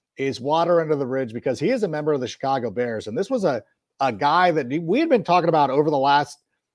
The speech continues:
I don't know, couple of weeks, couple of months, that you would love to see the Bears take a run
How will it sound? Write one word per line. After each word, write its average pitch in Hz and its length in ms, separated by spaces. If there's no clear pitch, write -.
I 175 100
don't 139 120
know, 113 140
couple 190 220
of 131 100
weeks, 175 420
couple 175 200
of 135 40
months, 170 440
that 151 360
you 180 180
would 240 140
love 196 400
to 175 120
see 120 380
the 131 120
Bears 160 340
take 160 300
a 131 140
run 120 540